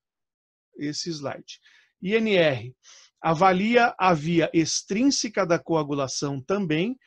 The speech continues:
e possui um resultado padrão pra qualquer reagente que qualquer laboratório usar. Isso aí foi uma, uma norma dada pela Organização Mundial de Saúde, tá? Então, eles fizeram um método padronizado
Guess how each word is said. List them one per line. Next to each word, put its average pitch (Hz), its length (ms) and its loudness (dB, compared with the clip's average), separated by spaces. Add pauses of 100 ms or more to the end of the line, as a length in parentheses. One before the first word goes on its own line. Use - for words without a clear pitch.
(160)
e 202 80 -6
possui 240 400 0
um 254 60 4
resultado 214 580 0
padrão 196 540 0
pra 180 180 -2
qualquer 202 380 2
reagente 214 540 2
que - 80 -20
qualquer - 300 2
laboratório 208 580 2
usar. 151 340 -2 (340)
Isso 175 200 -6
aí 208 100 0
foi 220 160 -2
uma, 196 360 4 (280)
uma 170 160 4
norma 196 420 4
dada 180 320 4
pela 170 540 0 (100)
Organização 175 720 0
Mundial 175 340 2
de 175 100 -14
Saúde, 139 580 -8 (180)
tá? 147 240 -4 (260)
Então, 147 180 -2
eles 175 120 -2
fizeram 160 300 0
um 156 60 0
método 147 400 -4
padronizado 160 800 -2